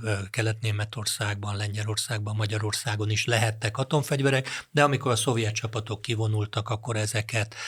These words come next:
vitték magukkal. Nyilván, hogyha van egy jogutóbb kö-, központi állam, akkor az,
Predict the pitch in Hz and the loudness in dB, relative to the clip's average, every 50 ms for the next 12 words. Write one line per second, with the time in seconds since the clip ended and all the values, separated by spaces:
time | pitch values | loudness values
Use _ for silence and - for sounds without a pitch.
0 | - - - - 113 120 110 - - 113 107 - 113 107 104 101 95 - - 110 | -12 -10 -4 0 2 2 2 4 4 4 4 4 4 2 2 0 0 -2 -2 -4
1 | 101 104 - - - - - - _ - 131 135 156 165 160 151 151 135 131 127 | -4 -4 -6 -10 -10 -12 -12 -6 _ 6 8 10 10 10 12 12 12 12 10 10
2 | 127 123 120 123 113 110 - 127 113 127 139 135 131 123 113 110 123 127 120 120 | 8 6 2 0 0 0 0 2 4 6 6 6 4 4 4 4 4 4 4 4
3 | 120 107 113 - 117 110 107 110 - - 139 127 - - - 135 127 - - 139 | 0 0 2 2 0 0 0 -4 -4 -4 -4 -4 -2 0 2 2 2 0 0 -2
4 | 123 113 107 110 117 107 107 110 107 107 107 104 107 107 107 127 147 - - - | -2 -2 -2 -2 0 0 2 2 2 2 0 0 -2 -4 -4 -4 -6 -10 -12 -16
5 | - - - - - - 127 120 - - 127 117 117 117 113 110 - - | -16 -14 -14 -2 6 8 8 8 8 6 4 6 6 6 6 4 0 -4